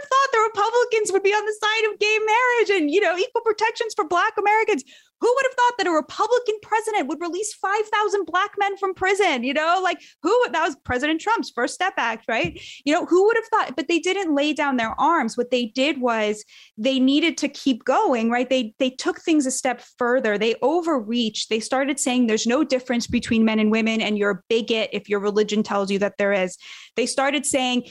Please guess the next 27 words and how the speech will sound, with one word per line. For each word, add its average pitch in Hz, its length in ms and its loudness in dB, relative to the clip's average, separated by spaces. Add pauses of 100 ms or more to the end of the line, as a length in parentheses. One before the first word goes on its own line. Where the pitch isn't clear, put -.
(120)
you 247 80 0
know, 247 120 2
to 254 220 -6
want 254 440 0
to 262 180 -2
live 254 300 2
in 233 100 0
a 220 60 -4
colorblind 240 720 -2
society, 214 580 -2
which 196 200 0
was 208 120 -4
Doctor 240 400 -2
King's 226 440 -2
dream, 208 600 0 (160)
that's 240 240 -6
now 233 200 0
racist, 214 540 -2
right? 247 140 0
Like, 247 160 -2
they 254 140 0
took 330 340 -8
it 359 140 -2
to 302 160 2
a 240 120 -2
place 294 540 -2
where 220 260 -2